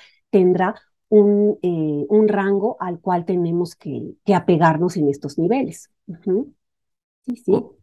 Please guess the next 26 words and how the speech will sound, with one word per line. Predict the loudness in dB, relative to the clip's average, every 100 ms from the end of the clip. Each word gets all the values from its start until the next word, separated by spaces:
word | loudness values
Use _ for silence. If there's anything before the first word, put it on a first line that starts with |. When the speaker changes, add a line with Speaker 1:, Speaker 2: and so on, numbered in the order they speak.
| 2
Speaker 2:
una | 6 6 4
de | 4
las | 2 0 -2 -2
etapas, | -2 0 -2 0 -2 -2 0
o | 2 2 0
más | -2 -2
bien | -2 -2
de | -2
las | -2 -6
poblaciones, | -4 -2 -2 -4 -2 -2 -4
porque | -6 -8 -6
esto | -4
no | -2
es | -2 -2
necesariamente | -4 -4 -4 2 2 4 2 2
una | -2
etapa | -2 -4 -2 -4
de |
la | -2
vida, | -2 -2 -4
sino | -4 -2 -2
más | -2
bien | -2 -2
una | -2
Speaker 1:
Ajá. | -4
Speaker 2:
población | -4 -2 -4 -4 -4